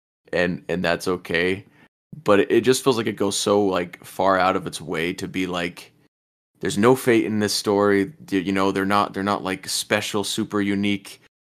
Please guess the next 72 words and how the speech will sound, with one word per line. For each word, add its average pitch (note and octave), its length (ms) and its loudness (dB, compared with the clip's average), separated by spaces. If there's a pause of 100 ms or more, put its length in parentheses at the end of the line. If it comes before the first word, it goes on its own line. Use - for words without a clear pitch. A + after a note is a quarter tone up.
things. G#2 520 0
And G#2+ 180 -2
I, G#2+ 220 0
I A2 40 2
guess G#2+ 260 0
I, G#2 80 2
it F#2+ 160 -2
makes G2+ 260 -4
sense G2 280 -6
on G2 160 -4
why F#2+ 320 -2 (100)
the - 140 -8
Mutant F#2+ 340 -4
Town G2 240 -6
would F#2+ 120 -8
be F#2+ 120 -8
created F#2 440 -4
for F2 140 -8
them F2+ 200 -4
and F2 100 -6
everything F2+ 400 -6
else. E2 420 -6 (920)
But - 320 2
it, G#2 80 6
it A2+ 100 4
just C3 280 0
felt G#2 340 2
so G2+ 260 0
hard, F#2 260 0
like F2+ 220 -6
it C#2+ 40 -6
was D#2 100 -8
trying F#2 240 -6
to E2+ 80 -4
just, - 220 -8
like, D2 240 -8
smack - 440 -4
all F#2+ 100 0
those G2 200 -4
away F#2 320 -4
and G2 80 -6
keep E2+ 220 -10
them G2 120 -8
from G2 160 -10
being G2 180 -6
in F#2+ 120 -6
there. G2 120 -4
'Cause - 160 -8
I B2+ 60 2
know C3+ 220 4
that F2 80 -6
those, G2 260 -2
those F#2+ 180 -6
themes F2+ 260 -8
are D2+ 80 -6
largely C#2+ 460 -8
unpopular C#2 600 -10
now C2 240 -10
with, - 220 -14
with - 160 -14
a A#1+ 40 -10
lot A1 200 -8
of A1 80 -14
writers - 320 -10
and - 80 -14
a - 40 -12
lot G1+ 120 -10
of - 100 -16
people, - 300 -12
and B2 100 -4
that's D3 160 -2
fine. - 420 -8